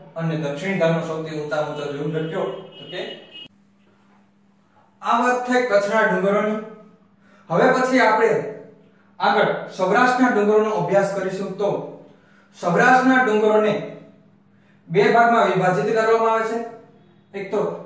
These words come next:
ઉત્તરની ટેકરીઓ અને દક્ષિણની ટેકરીઓ. સૌરાષ્ટ્રના ઉત્તરના ભાગને માંડવની અથવા ઉત્તરની ટેકરીઓ તરીકે પણ ઓળખવામાં આવે છે અને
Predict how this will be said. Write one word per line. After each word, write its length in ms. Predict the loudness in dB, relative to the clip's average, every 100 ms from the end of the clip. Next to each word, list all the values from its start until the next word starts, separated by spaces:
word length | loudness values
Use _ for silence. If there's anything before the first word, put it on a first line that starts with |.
| -18 -10
ઉત્તરની 580 | -8 -4 0 2 2 2
ટેકરીઓ 360 | 0 0 0 0 -2 -10 -18 -20 _ _ _ -14
અને 140 | -6
દક્ષિણની 460 | -2 -2 -2 -2 -2
ટેકરીઓ. 400 | -2 0 0 -2 -4 -8 -14 -20 _ _ _ _ _ _ _ _ _ _ -4
સૌરાષ્ટ્રના 720 | 2 4 6 6 4 2 -2 -6 -14 -20 -20 -20 _ _ _
ઉત્તરના 600 | -12 -10 -2 4 6 6
ભાગને 580 | 4 4 4 0 -4 -10 -18 -20 -20 _ -8
માંડવની 680 | -2 0 2 4 4 4 2
અથવા 380 | 0 2 2 2
ઉત્તરની 440 | -4 -2 0 0
ટેકરીઓ 360 | 0 0 0 0
તરીકે 300 | 0 -2 -2
પણ 160 | -2
ઓળખવામાં 520 | 0 0 0 -2 -2
આવે 120 | -2 -2
છે 200 | -6 -10 -14 -20 -20 -20 _ -20 -20 _ _ -8
અને 460 | -2 -2 -2 -10